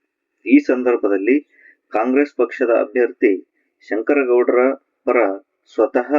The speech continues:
ಪ್ರಧಾನಿ ಜವಾಹರ್ಲಾಲ್ ನೆಹರು ಅವರು ಪ್ರಚಾರ ಮಾಡಿದ್ರು. ಆದರೂ ಅವರ ವಿರುದ್ಧ ಪಕ್ಷೇತರರಾಗಿ ಸ್ಪರ್ಧಿಸಿದ್ದ ಎಸ್ ಎಂ ಕೃಷ್ಣ ಅವರಿಗೆ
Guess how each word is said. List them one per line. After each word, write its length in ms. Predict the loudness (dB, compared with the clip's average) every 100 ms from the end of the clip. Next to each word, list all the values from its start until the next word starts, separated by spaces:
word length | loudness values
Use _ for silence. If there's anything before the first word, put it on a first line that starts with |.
| -2
ಪ್ರಧಾನಿ 680 | -8 _ -4 0 0 0 -4 -8 -14 _ _ 0
ಜವಾಹರ್ಲಾಲ್ 560 | 0 2 2 2 2 -2
ನೆಹರು 340 | -4 0 4 4
ಅವರು 260 | 4 2 0 -2 -20 -20 -20 _
ಪ್ರಚಾರ 400 | -6 -2 0 0
ಮಾಡಿದ್ರು. 560 | 0 0 0 0 0 0 _ _ _ _ _ _ _ _ _ -4
ಆದರೂ 360 | 0 2 2 0 -4 _ 0
ಅವರ 200 | 2 4
ವಿರುದ್ಧ 340 | 2 0 0 -2 -4 -14 _ _ _ -14
ಪಕ್ಷೇತರರಾಗಿ 960 | -12 -6 0 0 2 -2 -2 -4 -6 -6 -8 _ _ _
ಸ್ಪರ್ಧಿಸಿದ್ದ 640 | _ -4 -2 -4 -6 -4 -4 -4 _ _ _ -12
ಎಸ್ 220 | -12 -6
ಎಂ 120 | -6 -6
ಕೃಷ್ಣ 340 | -12 -8 -2
ಅವರಿಗೆ 420 | 0 0 -2 -6